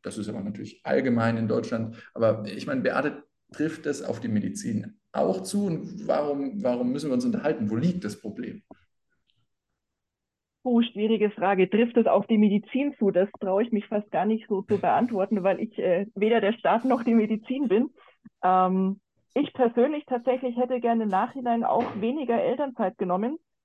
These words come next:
Speaker 2: einfach aus, <laughs> aus der, ähm, Erfahrung jetzt im Nachhinein hinaus, dass mittlerweile alle einfach auch mit ihrer Weiterbildung beziehungsweise eben dann mit den Zusatzbezeichnungen oder sprich vielleicht auch Rehabilitation jetzt bei mir im Bekanntenkreis kürzlich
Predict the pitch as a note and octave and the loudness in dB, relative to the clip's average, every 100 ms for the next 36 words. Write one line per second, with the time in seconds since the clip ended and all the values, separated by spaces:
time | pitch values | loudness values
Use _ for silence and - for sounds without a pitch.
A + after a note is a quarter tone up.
0 | _ - G#3+ A#3+ A#3+ G#3 G#3+ - E3+ G3 | _ 0 0 0 0 -2 -2 -2 2 2
1 | A3+ - G3 - A#3+ G#3+ G#3+ - - G3 | 0 -8 -8 -8 -6 -2 -2 -4 -4 -2
2 | E3 - _ _ _ _ - E3+ F3 F3+ | -2 -4 _ _ _ _ 2 4 4 4
3 | - G#3 F3 A3 A#3 G3+ G3+ E3 F#3 A#3 | 0 4 4 6 4 2 0 0 2 2
4 | G#3 A3+ F#3+ A3 - G3 - A3 A3 F#3+ | 2 2 2 0 -2 -4 -2 -4 -2 0
5 | F#3 F3+ - F3+ G#3 A3 - _ _ _ | 2 2 0 0 -2 -6 -8 _ _ _
6 | F3+ G3+ G3+ - C#3 G3+ G3 - F#3+ F3+ | -2 -2 -4 -4 -2 -2 -4 -2 -4 -2
7 | E3 D#3 G#3 A3 G#3+ G#3+ G3+ F#3+ G3+ G3+ | -2 0 0 -2 -2 -4 -6 -6 -8 -4
8 | E3 F3+ - F3+ F3+ F3+ F3+ - C4 D4 | -4 -4 -4 -4 -4 -6 -8 -10 -8 -8
9 | - A#3 A#3 G#3 A3+ A3 G3+ G3 F#3+ - | -8 -10 -6 -6 -4 -6 -6 -6 -6 -8
10 | E3 C#3+ C3 - - G#3 _ - F3+ - | -6 -6 -6 -10 -16 -16 _ -10 -10 -6
11 | F3 - E3+ F3+ F#3 E3+ E3+ F3+ - G3+ | -6 -4 -4 -4 -4 -4 -4 -4 -2 -2
12 | C4 A3+ A3+ - G3+ G#3+ G#3 G3 G3 A3 | 0 -2 -4 -6 -4 -2 -2 -4 -4 -2
13 | A3 A3+ G#3 F#3 G3+ - G#3+ - G#3+ | -2 -4 -4 -4 -6 -6 -6 -4 -8